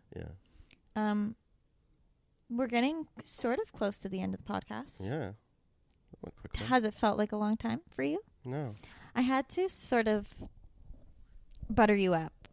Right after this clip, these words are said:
Speaker 2: I had to butter up Brendan for to do this.
Speaker 1: Yeah, you did.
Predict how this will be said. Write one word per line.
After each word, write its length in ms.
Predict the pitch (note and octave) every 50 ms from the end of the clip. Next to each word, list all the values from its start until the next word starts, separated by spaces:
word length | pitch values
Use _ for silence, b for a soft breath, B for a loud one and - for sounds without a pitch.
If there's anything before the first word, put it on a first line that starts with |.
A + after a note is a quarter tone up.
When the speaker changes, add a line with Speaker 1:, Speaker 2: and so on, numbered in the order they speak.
| - - -
Speaker 2:
I 60 | G#3
had 120 | A3+ A3 A3
to 80 | B3+
butter 380 | A3 - - - F#3 F3+ F3 F3
up 160 | E3+ E3+ -
Brendan 280 | - - D#3+ F3 F#3 F#3
for 320 | - G3 F#3 - - G#3 G#3 - - - _ _ - - - - _ _ _ _ _ _ _ _ - _ _ _ _ _ _
to 80 | - G3
do 140 | F#3 - -
this. 240 | - - - - -
Speaker 1:
Yeah, 160 | - G2+ F#2+ F2
you 100 | E2+ E2
did. 180 | - C2 -